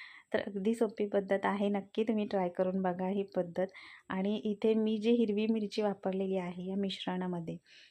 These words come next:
तर काही ठिकाणी, म्हणजे आमच्याच इथलं सांगते मी तुम्हाला, आमच्या इथे काही जणं त्याच्यामध्ये मसालासुद्धा घालतात, म्हणजे जो घरगुती मसाला असतो तोसुद्धा वापरतात.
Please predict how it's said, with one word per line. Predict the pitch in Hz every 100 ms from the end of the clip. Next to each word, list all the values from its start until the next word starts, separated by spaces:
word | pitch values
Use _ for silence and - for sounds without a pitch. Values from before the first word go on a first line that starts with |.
| _ 214
तर | 208
काही | 208 196 208
ठिकाणी, | 220 214 208 240
म्हणजे | 226 233
आमच्याच | 202 190 214 226
इथलं | 233 196
सांगते | 190 180 170 175
मी |
तुम्हाला, | 175 175 170 185
आमच्या | 226 196 190 190
इथे | 190 202
काही | 202 190 190
जणं | 185 202 254 - - -
त्याच्यामध्ये | 190 190 196 196 233
मसालासुद्धा | 208 190 196 196 220 202 208
घालतात, | 208 196 160 160 -
म्हणजे | 180 175
जो | 180
घरगुती | 190 190 196 196
मसाला | 190 185 185 185
असतो | 180 202
तोसुद्धा | - 208 214 196 202
वापरतात. | 165 - 160 175